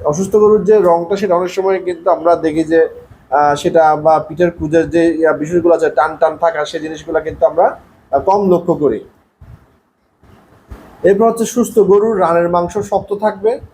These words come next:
আর যেগুলা কেমিক্যাল ইউজ করা গরু থাকবে বা স্টেরয়েড গরুগুলো ইউজ করা থাকবে সেগুলোর পা হবে নরম এবং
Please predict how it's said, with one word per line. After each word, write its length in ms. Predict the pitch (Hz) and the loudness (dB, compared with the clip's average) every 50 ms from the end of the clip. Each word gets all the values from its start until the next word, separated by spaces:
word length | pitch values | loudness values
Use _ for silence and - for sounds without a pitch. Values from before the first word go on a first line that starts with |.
| _ _ _ _ _ - | _ _ _ _ _ -2
আর 120 | 123 139 | -2 -2
যেগুলা 480 | 139 135 147 170 165 170 196 208 214 208 | 0 0 0 0 2 4 4 4 2 2
কেমিক্যাল 580 | 202 - 180 180 196 208 202 208 220 220 220 196 | 0 0 2 2 2 2 2 2 2 2 2 2
ইউজ 220 | 190 185 190 190 | 0 -2 -4 -2
করা 200 | - 202 196 190 | 0 2 2 2
গরু 300 | 175 165 165 160 156 151 - | 2 2 0 0 0 -2 -2
থাকবে 220 | 185 156 - 156 | -4 -2 -2 0
বা 160 | 151 156 147 | 0 0 -2
স্টেরয়েড 480 | 147 - - 185 190 202 208 202 180 170 | -2 -4 -2 0 2 4 4 2 2 0
গরুগুলো 320 | 170 165 160 160 165 165 | 0 0 0 0 -2 -2
ইউজ 120 | 160 143 - | -2 -2 -4
করা 100 | - 170 | -6 -2
থাকবে 400 | - 175 175 170 190 233 269 - - _ - - - | -2 -2 -2 0 -2 -2 -2 -4 -8 _ -20 -20 -10
সেগুলোর 380 | - - 190 180 190 190 180 175 180 - | -2 0 2 4 4 4 2 2 0 0
পা 120 | 165 160 | 2 2
হবে 400 | 165 165 185 190 185 240 269 - - - - - _ _ - | 2 2 2 2 2 0 0 -2 -4 -12 -20 -20 _ _ -4
নরম 360 | 143 156 156 160 190 202 202 | 0 2 2 2 2 2 2
এবং 220 | 190 185 185 180 | 2 2 2 0